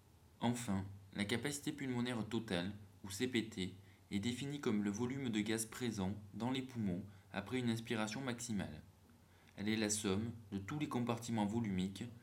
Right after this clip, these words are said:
qu'ils soient mobilisables, V T, V R I ou V R E, ou non mobilisables, V R.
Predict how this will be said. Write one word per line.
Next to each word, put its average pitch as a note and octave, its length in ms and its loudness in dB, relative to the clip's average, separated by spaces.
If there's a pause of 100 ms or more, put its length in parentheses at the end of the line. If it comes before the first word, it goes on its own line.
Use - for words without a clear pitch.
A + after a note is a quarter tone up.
(260)
qu'ils G#2 160 0
soient A2 200 2
mobilisables, G#2+ 800 2 (400)
V G#2 220 2
T, G2 300 0 (240)
V G2+ 280 4
R F#2+ 100 0
I F#2+ 200 -6 (260)
ou F2 80 -4
V F2+ 240 2
R F2 160 0
E, G#2 140 0 (400)
ou G2 80 0
non A#2+ 160 4
mobilisables, G#2+ 760 0 (300)
V F#2+ 360 2
R. - 180 -10